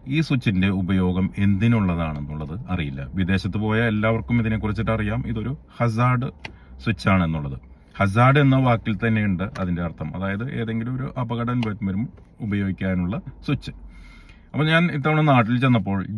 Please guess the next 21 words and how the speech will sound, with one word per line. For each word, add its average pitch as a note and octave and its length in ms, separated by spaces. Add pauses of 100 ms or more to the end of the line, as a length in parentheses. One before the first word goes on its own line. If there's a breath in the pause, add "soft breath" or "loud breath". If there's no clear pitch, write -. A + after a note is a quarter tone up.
ജംഗ്ഷനിൽ C#3+ 580
നിന്നും G#2+ 300 (920 soft breath)
ഒരാൾ B2+ 400
നേരിട്ട് B2 520 (220)
ഒരു C3 200 (120)
ക്രോസ് C#3 420
റോഡ് A2+ 240 (100)
ക്രോസ് C#3 460
ചെയ്ത് B2+ 180
ഓപ്പോസിറ്റ് G#2+ 560
സൈഡിലേക്ക് F#2 520
പോകുന്നതിന് E2 680 (160)
ഈ A2 140 (560)
ഹസാർഡ് F2+ 460
ലൈറ്റ് F#2+ 220
ഇട്ടിട്ടാണ് E2+ 440
പോകുന്നത് D#2+ 440
കാണാനിടയായത്. D2+ 640 (840 soft breath)
അപ്പം A2 200
ഞാൻ A#2 240
അദ്ദേഹത്തോട് G#2+ 600